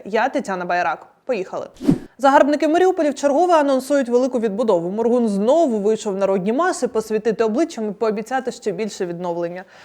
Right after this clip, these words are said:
Подивитись на клоуна Моргуна прийшло багато містян, проте не через велику любов, а тому що мають дуже багато запитань до колаборанта.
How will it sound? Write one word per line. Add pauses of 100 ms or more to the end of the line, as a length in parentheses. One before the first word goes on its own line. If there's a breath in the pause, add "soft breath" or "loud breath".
(140 loud breath)
Подивитись
на
клоуна
Моргуна
прийшло
багато
містян,
проте
не
через
велику
любов,
а
тому
що (240 loud breath)
мають
дуже
багато
запитань
до
колаборанта.